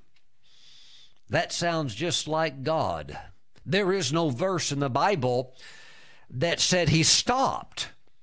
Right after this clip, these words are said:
Oh, he rested on the seventh day and said, "It's good." He completed his work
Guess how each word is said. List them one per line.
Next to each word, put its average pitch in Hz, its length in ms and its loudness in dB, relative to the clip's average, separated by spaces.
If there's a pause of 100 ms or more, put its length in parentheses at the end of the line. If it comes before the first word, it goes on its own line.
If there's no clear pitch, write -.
(160)
Oh, 262 160 4
he 226 140 6
rested 233 480 2
on 190 140 2
the 175 100 0
seventh 196 440 0
day 233 260 2
and 185 120 0
said, 190 240 2
"It's 170 160 0
good." 202 720 2 (580)
He 127 80 2
completed 170 520 0
his 151 200 2
work 165 360 0